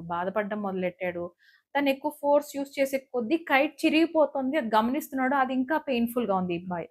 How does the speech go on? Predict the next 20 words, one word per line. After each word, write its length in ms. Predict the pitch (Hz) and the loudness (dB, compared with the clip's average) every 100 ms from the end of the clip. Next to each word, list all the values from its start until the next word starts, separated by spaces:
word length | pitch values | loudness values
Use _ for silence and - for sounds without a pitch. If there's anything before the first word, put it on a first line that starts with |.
| 180 | -6
అబ్బాయికి. 460 | 180 170 156 - - _ _ _ _ | -4 -6 -8 -12 -20 _ _ _ _
తనకి 240 | 226 214 196 | -4 -4 -4
ఏం 140 | 190 | -4
చేయాలో 320 | 202 202 180 202 | -6 -6 -8 -8
తెలియట్లా. 500 | 208 185 175 175 160 - _ - | -6 -6 -6 -10 -14 -16 _ -12
కానీ 420 | 185 196 208 175 170 _ _ _ | -8 -6 -6 -8 -12 _ _ _
పక్కనే 400 | 202 208 - 294 | -2 -2 -4 -4
ఉన్న 200 | 320 262 196 | -2 -2 -4
తండ్రి 440 | - 175 180 208 180 175 | -4 -4 -4 -6 -8 -8
సిచ్యువేషన్‌ని 760 | 190 185 240 254 254 269 277 | -8 -8 -6 -4 -4 -6 -6
చూసి 440 | 277 185 180 175 160 160 _ _ _ _ - | -6 -6 -6 -8 -8 -10 _ _ _ _ -10
తనంతట 460 | 185 196 226 226 226 | -6 -4 -4 -6 -8
తానే 360 | 185 175 190 196 _ - | -10 -8 -8 -10 _ -10
చెట్టెక్కి 680 | 202 185 - 202 196 175 165 160 _ _ _ | -6 -6 -6 -8 -8 -8 -8 -8 _ _ _
కైట్‌ని 500 | 220 208 240 247 180 175 - _ _ 277 | -4 -4 -2 -2 -4 -6 -12 _ _ -4
ఒక 60 | |
చిన్న 220 | 277 262 294 - | -2 -2 -2 -4
యాంగిల్‌లో 520 | 220 220 233 269 294 320 | -2 0 2 2 2 0
తిప్పితే 360 | 247 214 220 | -4 -6 -2
సరిపోయింది. 680 | 240 214 185 190 180 190 277 | -2 -2 -4 -4 -4 -4 -6